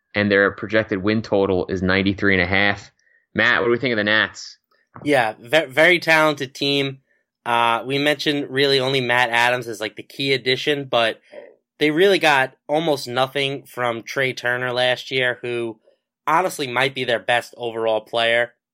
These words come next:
Speaker 2: given what he can do with the bat and on the base path. They also lost Adam Eaton really early in the season, so they're adding him back in. Uh, this team has the potential to be really, really good. They crushed lefties last year. Ryan Zimmerman,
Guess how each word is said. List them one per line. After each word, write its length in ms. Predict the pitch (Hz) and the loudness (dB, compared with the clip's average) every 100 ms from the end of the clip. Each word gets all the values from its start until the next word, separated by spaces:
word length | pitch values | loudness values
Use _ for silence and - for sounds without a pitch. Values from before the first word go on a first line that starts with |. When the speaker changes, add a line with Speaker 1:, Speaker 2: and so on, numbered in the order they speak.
| _ _ - | _ _ -8
Speaker 2:
given 280 | 143 131 127 | -4 -4 -2
what 140 | 123 | -4
he 120 | 131 | -4
can 180 | 135 117 | -12 -14
do 460 | 107 117 117 110 - _ _ - | -6 -4 -4 -6 -10 _ _ -8
with 160 | 127 | -8
the 100 | 127 | -6
bat 380 | 110 113 113 117 - | -4 0 0 0 -4
and 140 | 113 | -8
on 140 | 110 | -6
the 100 | 107 | -8
base 300 | 104 110 110 | -6 -6 -6
path. 360 | - 110 107 104 _ _ _ _ | -6 -4 -4 -4 _ _ _ _
They 100 | 120 | -2
also 280 | 131 143 139 | 0 0 -2
lost 320 | 127 123 123 - | -2 0 -2 -4
Adam 340 | 123 120 113 113 | -2 -2 -4 -10
Eaton 340 | 123 127 123 | -20 -18 -14
really 340 | 120 120 120 120 | -8 -4 -2 -2
early 280 | 120 120 120 | 0 0 -2
in 80 | |
the 80 | 113 | -6
season, 460 | 110 123 120 120 110 | -10 -10 -10 -10 -10
so 160 | 120 | -8
they're 160 | 107 107 | -8 -6
adding 300 | 113 117 110 | -2 -2 -4
him 260 | 98 123 127 | -8 -6 -2
back 300 | 123 120 - | 0 -2 -2
in. 360 | 117 113 110 - _ _ _ _ - | -4 -4 -6 -14 _ _ _ _ -10
Uh, 200 | 113 113 | -6 -2
this 200 | - 143 | -4 -2
team 160 | 170 | -2
has 160 | 160 151 | -2 -2
the 80 | 143 | -6
potential 400 | - 143 135 139 | -6 -4 -2 -6
to 100 | - | -8
be 340 | 135 131 123 | -6 -4 -6
really, 300 | 117 127 135 | -4 -2 0
really 260 | 131 131 123 | 2 0 -2
good. 340 | - 120 120 - - _ | -2 -2 -2 -4 -20 _
They 120 | - 135 | -6 -6
crushed 460 | - 160 156 156 | -4 0 0 0
lefties 480 | 139 135 135 139 131 | -4 -4 -4 -10 -6
last 400 | 131 131 127 - | 0 0 0 -6
year. 320 | 127 127 123 | -2 0 0
Ryan 400 | 104 117 127 127 | -2 -2 0 -2
Zimmerman, 600 | 110 117 120 120 120 120 | -4 -4 -4 -4 -4 -6